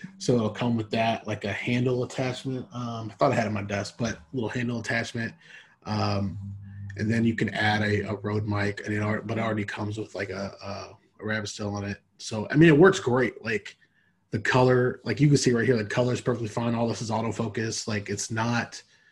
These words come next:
the hardest thing to use, and it's point and shoot. Like, it does great photos. Um, another thing I, I tell people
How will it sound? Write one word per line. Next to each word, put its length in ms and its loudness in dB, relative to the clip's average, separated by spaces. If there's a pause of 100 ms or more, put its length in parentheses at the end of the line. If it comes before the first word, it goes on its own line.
(300)
the 60 -4
hardest 420 2
thing 120 2
to 80 2
use, 220 2
and 100 4
it's 100 6
point 200 8
and 100 0
shoot. 380 4
Like, 120 -4
it 80 -2
does 180 0
great 260 -2
photos. 520 -2 (640)
Um, 280 2
another 280 6
thing 320 2
I, 140 0 (140)
I 100 -2
tell 260 -2
people 600 -2